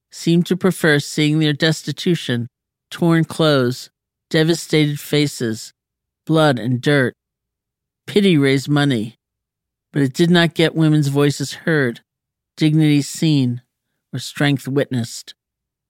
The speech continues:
She became ashamed of her feelings of frustration and failure and did not want to admit them to anyone,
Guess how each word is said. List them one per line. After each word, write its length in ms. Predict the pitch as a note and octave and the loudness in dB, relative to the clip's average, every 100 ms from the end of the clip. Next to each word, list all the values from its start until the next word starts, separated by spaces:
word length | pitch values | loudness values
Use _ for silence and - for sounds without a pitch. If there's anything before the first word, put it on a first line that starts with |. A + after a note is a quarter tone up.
| _ _ _ _ _ _ _ _ _ _ | _ _ _ _ _ _ _ _ _ _
She 160 | - D3+ | -4 -2
became 360 | D3 F3 D#3 | 0 2 2
ashamed 480 | B2+ - D3 D3+ E3 | 2 0 2 4 4
of 120 | D#3+ | 2
her 140 | D#3+ C#3+ | 0 -2
feelings 420 | - D3 D3+ D3 | 0 2 2 0
of 100 | C#3 | -4
frustration 760 | - D3 - - D3 C#3+ D#3 | -2 -4 -4 -2 0 0 -2
and 180 | D3 C#3+ | -2 -2
failure 560 | - D3 C#3+ C#3 A2+ A2+ _ _ _ _ _ | 0 0 0 0 -2 -6 _ _ _ _ _
and 140 | C3 B2+ | -6 -2
did 160 | D#3+ | 2
not 200 | D#3+ D#3 | 2 2
want 240 | D3 D3 D3 | 2 0 0
to 100 | D3 | 0
admit 280 | C#3+ D3 | 0 0
them 160 | - C#3+ | 0 -2
to 200 | - - | -2 0
anyone, 520 | E3 F3+ A#2+ G#2 A2 | 2 4 2 -2 -8